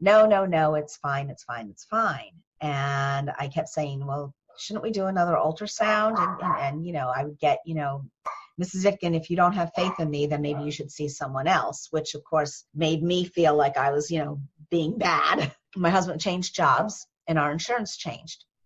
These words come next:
And that first endocrinol-, endocrinologist no longer took our insurance. So that forced the issue for me to see another doctor. At that point,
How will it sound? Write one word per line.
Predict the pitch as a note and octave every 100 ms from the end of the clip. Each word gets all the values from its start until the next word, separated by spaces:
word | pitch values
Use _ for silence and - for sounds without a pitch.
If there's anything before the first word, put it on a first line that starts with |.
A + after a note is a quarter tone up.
| _ _ _
And | D#3 D3+ D3 C#3+
that | C3+ -
first | D#3+ D#3+
endocrinol-, | D#3 D3+ E3 C#3+ C3+ C3+ - _ _ -
endocrinologist | F3+ D#3 D3+ D#3 C#3+ D3 C3+
no | C#3+
longer | C#3+ C3
took | C3+ - C3
our | C3
insurance. | C#3 - D3+ F#2+ -
So | D3+
that | C3 -
forced | - E3 D#3+ - - _ _ -
the | D3 F3
issue | F#3+ E3 C#3+
for | C#3+ D3
me | C#3+
to | C#3
see | D#3 D3
another | C3 C3 C3+
doctor. | C#3 C#3 - G#2+ A2+ _ _ _ _ - D3
At | -
that | F#3 F#3
point, | - E3 D3+ C#3+